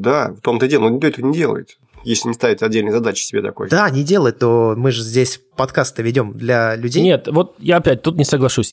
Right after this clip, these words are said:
Speaker 3: Мы считаем, что, скажем так, если люди не тратят определённое количество времени, не смотрят на большом экране, то они не смотрят фотографии так же, как смотрим их мы. Я так не думаю. Я думаю, что если у тебя был,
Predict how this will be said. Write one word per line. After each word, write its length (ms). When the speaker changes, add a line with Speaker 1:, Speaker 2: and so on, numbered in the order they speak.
Speaker 3:
Мы 280
считаем, 560
что, 640
скажем 340
так, 300
если 300
люди 160
не 220
тратят 320
определённое 500
количество 400
времени, 560
не 320
смотрят 460
на 400
большом 500
экране, 400
то 100
они 200
не 180
смотрят 480
фотографии 560
так 180
же, 80
как 140
смотрим 340
их 100
мы. 200
Я 220
так 140
не 100
думаю. 280
Я 180
думаю, 220
что 160
если 280
у 20
тебя 320
был, 300